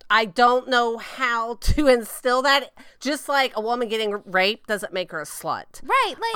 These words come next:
Speaker 1: Um, I, I don't,
Speaker 2: I
Speaker 1: like, and as soon as
Speaker 2: really
Speaker 1: I saw that, I was like, "He's not gay." <laughs> And this just has nothing, one has nothing to do with the other.
Speaker 2: I lost a lot of respect for this docuseries when they threw that in, because they threw it in,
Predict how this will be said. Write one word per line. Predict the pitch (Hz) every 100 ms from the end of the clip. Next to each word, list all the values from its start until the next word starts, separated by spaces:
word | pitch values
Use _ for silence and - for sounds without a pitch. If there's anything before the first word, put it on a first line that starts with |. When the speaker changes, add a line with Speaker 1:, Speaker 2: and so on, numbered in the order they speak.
| 392
Speaker 1:
Um, | 190 190 185 180 - _ _
I, | 208 -
I | 226
don't, | 185 262 262 - - 240
Speaker 2:
I | 285
Speaker 1:
like, | 262 226
and | 262
as | 277
soon | 330 330
as | 392
Speaker 2:
really | 349
Speaker 1:
I | 339
saw | - 311
that, | 277 277 311 285 -
I | 220
was | 226 208
like, | 202 185 _ _
"He's | - 180
not | 156
gay." | 139 139 - -
<laughs> | - - - - - -
And | 277 240 - 233 -
this | - 247 _
just | - 180 - - _ _ _ _ _ - _ _
has | 202
nothing, | 185 196 190 180
one | 202 247 320
has | 302 254
nothing | 262 254
to | 220
do | 202
with | 196
the | 190 165
other. | 165 117 151
Speaker 2:
I | -
lost | 254 254 277
a |
lot | 285 240 240 240
of | 240
respect | 226 - 202 -
for | 208
this | 196
docuseries | 196 196 - 202 170 160 156
when | - 190
they | 185
threw | - 190
that | 175
in, | 175
because | 220 254 311
they | 262 285
threw | - 294 339 453 480 403
it |
in, | 311 311